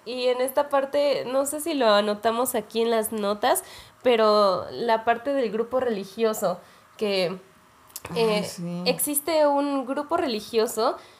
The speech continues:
Speaker 1: que sus miembros, em, hacen como un sacrificio voluntario, ¿no?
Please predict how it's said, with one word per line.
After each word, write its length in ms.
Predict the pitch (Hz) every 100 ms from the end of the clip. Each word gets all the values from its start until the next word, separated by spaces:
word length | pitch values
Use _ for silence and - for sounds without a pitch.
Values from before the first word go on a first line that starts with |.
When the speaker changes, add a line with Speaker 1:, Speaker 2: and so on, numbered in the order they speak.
| _ -
Speaker 1:
que 500 | - 220 214 202 196 - - - 220
sus 240 | 254 233
miembros, 640 | 254 254 262 262 247 302 - -
em, 460 | 226 220 208 196 -
hacen 280 | - 247 277
como 360 | 269 226 202
un 120 | 214 233
sacrificio 800 | - 247 233 214 - 226 262 254
voluntario, 680 | 220 185 190 190 175 151
¿no? 260 | 151 214